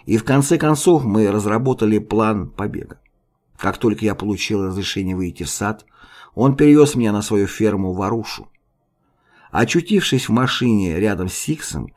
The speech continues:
я забыла обо всех своих болячках.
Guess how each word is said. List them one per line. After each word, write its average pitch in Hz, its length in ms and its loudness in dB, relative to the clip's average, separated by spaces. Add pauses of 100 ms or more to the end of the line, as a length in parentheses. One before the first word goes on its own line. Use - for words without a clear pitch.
(320)
я 110 160 0
забыла 160 420 2
обо 101 180 -2
всех - 300 -4
своих 104 320 -4
болячках. - 640 -12